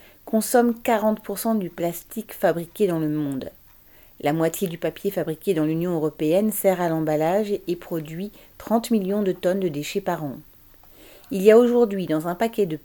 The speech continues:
palets bretons de supérettes davantage de papier, de carton, de plastique et d'encre d'imprimerie que de farine et de sucre, pour ne pas parler de beurre. Le suremballage est inséparable du mode de production et surtout du mode de distribution actuel.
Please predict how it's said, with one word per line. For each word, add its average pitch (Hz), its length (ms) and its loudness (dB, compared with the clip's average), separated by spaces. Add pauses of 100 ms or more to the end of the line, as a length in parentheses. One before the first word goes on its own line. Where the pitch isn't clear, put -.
palets 226 260 4
bretons 190 600 0
de 143 100 -4
supérettes 170 720 -4 (340)
davantage 220 560 6
de 220 80 2
papier, - 480 -4
de 151 160 -4
carton, - 500 -4
de 170 100 0
plastique 208 720 -6
et 180 140 -2
d'encre 202 320 -2
d'imprimerie 196 640 -4 (420)
que - 80 4
de 240 180 6
farine 240 440 4
et 233 80 2
de 214 100 -4
sucre, - 640 -6
pour 127 160 -6
ne 131 80 -2
pas 170 140 -4
parler 147 260 -2
de 156 160 -2
beurre. 147 500 -2 (1080)
Le 202 80 2
suremballage 202 680 4
est 196 200 -4
inséparable 180 640 -4
du 151 100 -8
mode 175 220 -2
de 151 80 -8
production 160 640 -6
et 147 100 -8
surtout - 400 -10
du 147 160 -8
mode 180 220 -2
de 147 80 -10
distribution 147 760 -10
actuel. 151 600 -8